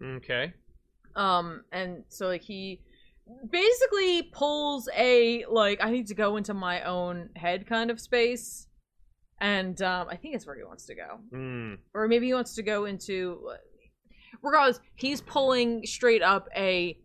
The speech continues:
Speaker 2: Friday or, um, Nightmare on Elm Street.
Speaker 1: Right.
Speaker 2: Where he's gonna go to sleep, and he's got, like, Phoebe with him, and he, she's like, he,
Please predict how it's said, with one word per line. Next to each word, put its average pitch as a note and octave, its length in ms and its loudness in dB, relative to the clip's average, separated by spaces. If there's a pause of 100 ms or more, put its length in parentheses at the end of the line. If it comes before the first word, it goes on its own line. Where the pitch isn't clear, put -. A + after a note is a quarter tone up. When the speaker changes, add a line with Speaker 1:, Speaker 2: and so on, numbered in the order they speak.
Speaker 2:
Friday F#3+ 540 0
or, F3+ 260 0 (140)
um, E3 420 -2
Nightmare F3+ 340 -2
on D#3+ 80 -4
Elm D3+ 180 -4
Street. E3 260 -10
Speaker 1:
Right. F3+ 240 8
Speaker 2:
Where G#3 100 2
he's A#3+ 320 -2
gonna B3+ 160 2
go A3+ 140 6
to A3 80 0
sleep, G#3+ 420 -2
and F#3 120 0
he's F#3+ 200 -6
got, F#3 240 2 (240)
like, F#3 180 -2
Phoebe A3 240 -4
with G3+ 220 -4
him, A#3+ 120 -2
and G3+ 140 -4
he, G3 260 -8
she's G3 200 -10
like, G3 140 -8
he, - 240 -18